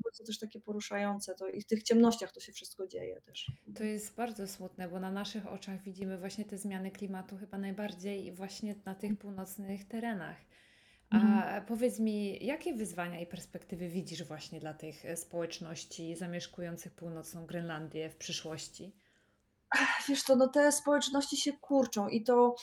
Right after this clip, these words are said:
Speaker 1: ja byłam na Grenlandii z moim przyjacielem, który, który zna tych ludzi i dlatego ja mogłam w ogóle się tam dostać i, i się z nimi porozumieć, bo, e, bo bez tego,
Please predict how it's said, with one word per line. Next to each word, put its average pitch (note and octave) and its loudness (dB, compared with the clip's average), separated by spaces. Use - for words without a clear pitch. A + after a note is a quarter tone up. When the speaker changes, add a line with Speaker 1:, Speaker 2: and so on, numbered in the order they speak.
Speaker 1:
ja C4 8
byłam D#4 10
na B3+ 10
Grenlandii A#3+ 8
z A#3+ 2
moim B3 8
przyjacielem, B3 4
który, G#3+ 2
który A3 4
zna A#3+ 6
tych A#3 0
ludzi G#3 0
i G#3+ 0
dlatego G#3+ 0
ja G#3+ 4
mogłam G#3+ 4
w G#3+ -4
ogóle A3 2
się A#3 -2
tam A#3+ 4
dostać A3 0
i, G#3+ 0
i G#3+ 2
się A3 0
z A3 -4
nimi A3+ 4
porozumieć, B3+ 6
bo, G#3 4
e, G3+ 2
bo G#3 -4
bez A3+ 0
tego, G#3+ 4